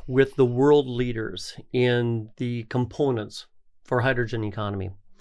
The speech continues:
Uh, the, the building block of that, the first, uh, block you have is what's called an electrolyzer.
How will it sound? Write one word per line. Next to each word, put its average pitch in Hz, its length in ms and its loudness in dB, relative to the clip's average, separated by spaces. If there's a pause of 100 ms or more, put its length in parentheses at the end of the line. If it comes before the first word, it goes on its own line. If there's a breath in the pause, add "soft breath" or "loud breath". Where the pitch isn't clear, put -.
(500 soft breath)
Uh, 110 480 -6
the, 123 140 -2
the 156 260 -2
building 214 320 10
block 123 240 0
of 117 80 -8
that, 117 160 -4
the 127 80 -2
first, 190 320 6 (300)
uh, 131 160 0
block 170 340 2
you 123 80 0
have 107 180 -2
is 117 160 -6 (180)
what's 147 160 -6
called 190 200 2
an 165 60 2
electrolyzer. 123 800 -4